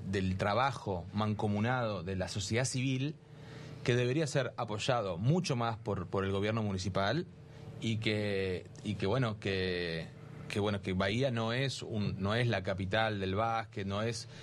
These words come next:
el desarrollo del softball porque sí, sino porque hay mucha gente que trabajó mucho y que debería potenciarse mucho más y tener un plan estratégico de desarrollo deportivo. Y bueno, hay que discutirlo y,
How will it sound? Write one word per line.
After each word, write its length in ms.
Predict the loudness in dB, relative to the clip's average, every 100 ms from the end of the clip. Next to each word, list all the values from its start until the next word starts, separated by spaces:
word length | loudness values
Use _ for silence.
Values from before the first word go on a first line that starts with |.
| -14 -14 -2
el 280 | 2 2 2
desarrollo 480 | 0 0 0 2 0
del 100 | 0
softball 380 | 0 2 0 0
porque 300 | -2 0 0
sí, 260 | 2 0
sino 300 | 0 0 0
porque 200 | 0 0
hay 60 | 2
mucha 320 | 4 4 2 2
gente 240 | 2 2
que 80 | 0
trabajó 580 | 0 0 0 0 0 -2 -8 -14 -2
mucho 580 | 2 2 2 2 2 -2 -12 -18 -8
y 120 | -4 0
que 440 | 2 2 2 0 -2 0
debería 340 | 2 4 2
potenciarse 640 | 0 0 0 2 0 0 0
mucho 300 | 0 2 2
más 240 | 0 0
y 40 | -2
tener 240 | 0 0
un 160 | 2 2
plan 220 | 2 2
estratégico 840 | 0 0 2 0 0 -2 2 0 0
de 80 |
desarrollo 540 | -2 -2 0 0 2 0
deportivo. 680 | 0 -2 0 2 2 0 -2 -14 -18 -14 -2
Y 60 |
bueno, 240 | 0 2 0
hay 80 | 0
que 100 | -2
discutirlo 560 | -2 0 0 2
y, 40 | 2